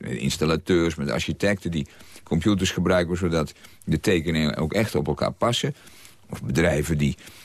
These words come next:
weten hoe ze in een, in een bestaande omgeving... in een drukke winkelstraat, zonder al te veel overlast voor de buurt...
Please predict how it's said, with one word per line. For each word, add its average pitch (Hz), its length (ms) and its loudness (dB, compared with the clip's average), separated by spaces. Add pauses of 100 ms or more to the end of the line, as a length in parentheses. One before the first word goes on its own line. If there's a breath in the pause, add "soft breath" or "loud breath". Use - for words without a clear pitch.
weten 90 420 2
hoe 82 160 2
ze 82 80 0
in 78 120 0
een, 69 140 2
in 71 120 2
een 67 100 2
bestaande 73 440 0
omgeving... 90 520 2
in 71 60 2
een 71 100 2
drukke 92 260 2
winkelstraat, 78 600 0
zonder 95 300 2
al 73 120 2
te 76 80 -8
veel 73 180 0
overlast 78 440 0
voor 73 160 0
de 76 60 0
buurt... 80 340 0